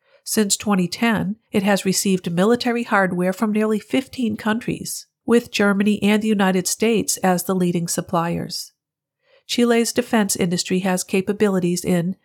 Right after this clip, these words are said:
military aircraft, ships, and vehicles. There is voluntary male and female military service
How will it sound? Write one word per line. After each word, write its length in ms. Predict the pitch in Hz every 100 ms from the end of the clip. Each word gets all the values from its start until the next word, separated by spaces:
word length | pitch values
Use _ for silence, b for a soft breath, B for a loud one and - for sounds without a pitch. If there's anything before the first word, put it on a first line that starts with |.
| _ -
military 560 | 185 196 202 202 202
aircraft, 600 | 202 196 - 190 233 - - _
ships, 560 | - - 202 196 - -
and 260 | 196 175 170
vehicles. 800 | 180 175 170 - - - - - _ _ _ _ _ _ _ _ _ _ _ _ -
There 160 | 202 -
is 220 | 220 220
voluntary 640 | 202 180 196 196 214 202 190
male 340 | 180 175 185
and 240 | 190 190 185
female 400 | 208 196 185 175
military 520 | 175 190 185 180 175
service 560 | - 170 165 196 -